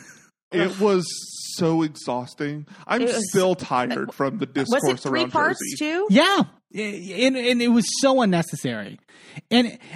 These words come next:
Speaker 1: and I think, like, it, it was like, I think the other frustration with it, wa-, to, to go on a bit of a tangent, was like, if that wa-, if that was gonna be the end of Teresa and Melissa's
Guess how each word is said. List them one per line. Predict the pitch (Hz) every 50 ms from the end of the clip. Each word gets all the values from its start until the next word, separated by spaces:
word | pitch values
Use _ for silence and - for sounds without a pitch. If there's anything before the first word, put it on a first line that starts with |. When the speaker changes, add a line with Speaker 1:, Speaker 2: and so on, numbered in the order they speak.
| - - _
Speaker 1:
and | 240 254 240 247
I | 240
think, | - - 269 285 320 277 -
like, | 240 240 214 185 - - _ _ _ _
it, | - 240 233 190 - - 220
it | 233
was | 240 240 190 208
like, | 240 247 202 - - - _ _ _ _ _ _ _ _ _ _ _ _ _ _ -
I | 226 233
think | - 320 330 269 196 -
the | 180 170 196 202
other | 208 214 196
frustration | - - 196 180 - 190 185 196 - 208 190
with | 170 165 -
it, | 160 151 135
wa-, | 151 - - 165 160
to, | 175 180
to | 170 170
go | 160 175
on | 165 151
a | 139
bit | 127 123 139
of | 131 120
a | 120
tangent, | - 123 120 117 127 -
was | 160 175 175 160 180
like, | 180 175 165 - - - - - - _ _ _ _ _ _ _ _ _
if | 233 240 185 165
that | 254 269 294 285
wa-, | 262 - - -
if | - 214 214
that | 196 254 294
was | 349 285
gonna | 240 294 269
be | 226 240 233
the | 185 196 185 - _
end | 160 160 170 180 196 208 202
of | 180 175 165
Teresa | - - 170 156 151 160 170 - 180
and | 151 151
Melissa's | 147 147 135 131 135 135 - 165 147